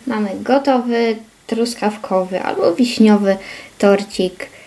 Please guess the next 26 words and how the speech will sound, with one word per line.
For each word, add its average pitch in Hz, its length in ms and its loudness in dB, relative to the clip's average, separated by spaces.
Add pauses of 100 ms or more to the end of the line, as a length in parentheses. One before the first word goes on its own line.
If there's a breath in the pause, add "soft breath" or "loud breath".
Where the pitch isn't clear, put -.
(320 loud breath)
mniejsza 226 460 4
o 196 120 2
nazwę. 190 580 2 (1400)
Mam 269 140 4
nadzieję, 240 320 6
że 208 140 -2
się 202 160 -6
Wam 185 380 -4
to 190 100 -4
podobało. 185 640 2
Jeśli 214 380 4
tak, 180 260 -2
proszę 190 360 0
łapki 214 360 0
w 226 60 -6
górę 247 300 2
i 226 100 0
o 208 60 -2
komentarze. 214 680 -2 (680 soft breath)
Piszcie 254 320 0
propozycje 214 720 2
na 196 180 2
następne 202 460 4
filmiki 190 800 0
pod 208 200 0
spodem. 180 440 0